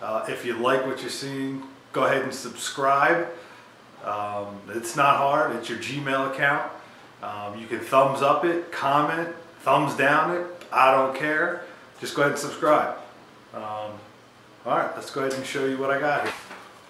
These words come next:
All right, let's start off with the top here. This is the headgear that it came with.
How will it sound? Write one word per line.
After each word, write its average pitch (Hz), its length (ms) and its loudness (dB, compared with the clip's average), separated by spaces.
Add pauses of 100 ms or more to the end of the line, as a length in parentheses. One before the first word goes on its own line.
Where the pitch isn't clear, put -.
(840)
All 120 140 4
right, 120 240 8
let's 131 160 0
start 131 180 10
off 127 220 8
with 117 100 -4
the - 80 -10
top 139 280 4
here. 147 400 4 (880)
This 147 120 -2
is - 40 -6
the 135 100 6
headgear 151 680 4 (360)
that 131 80 -2
it 123 100 -2
came 135 300 2
with. 156 340 2